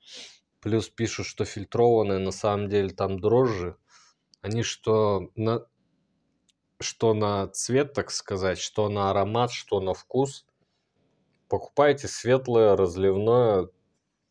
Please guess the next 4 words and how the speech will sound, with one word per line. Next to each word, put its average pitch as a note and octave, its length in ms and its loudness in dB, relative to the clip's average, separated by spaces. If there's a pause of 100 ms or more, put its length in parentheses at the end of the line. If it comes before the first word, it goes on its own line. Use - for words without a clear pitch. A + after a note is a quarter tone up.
пиво. F#2+ 380 0 (2750)
Чаще B2 220 -2
всего A2 260 0
нефильтрованное. G2 960 -4